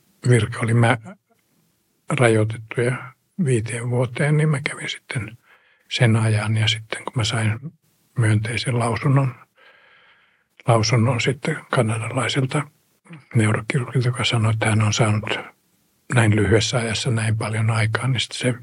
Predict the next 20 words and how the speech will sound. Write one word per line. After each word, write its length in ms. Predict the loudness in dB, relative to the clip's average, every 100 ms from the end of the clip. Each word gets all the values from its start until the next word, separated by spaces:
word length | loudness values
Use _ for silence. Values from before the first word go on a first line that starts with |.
| -14 -10 -10
tuli 140 | -8 -2
pysyväksi 600 | 0 0 -2 -4 0 0
ja 240 | 0 -4 -10
sen 240 | -12 -10
jälkeen 360 | -8 -4 0 2
on 100 | 2
paljon 380 | 0 -2 -4 -6 _ _ _ _ -6
tiedekunnassa 580 | -4 -4 0 2 2 4
näkynyt 460 | 2 2 -2 -6 -8
sitten, 460 | -10 -8 -4 0
että, 400 | 0 -2 -10 -14 -14 _ _ _ _ _ _ _ _ _ -18
että 160 | -12 -8
se 140 | -2 0
oli 220 | 0 0
hyvin 260 | 2 2
vaatimaton 760 | 2 0 -2 0 0 2 0 0 -2
se 100 | 0
mun 360 | 2 2 0
yliopistourani 1300 | 0 0 0 -4 -6 -4 -6 -4 -4 -2 -2 -2 -2
ja 240 | -4 -6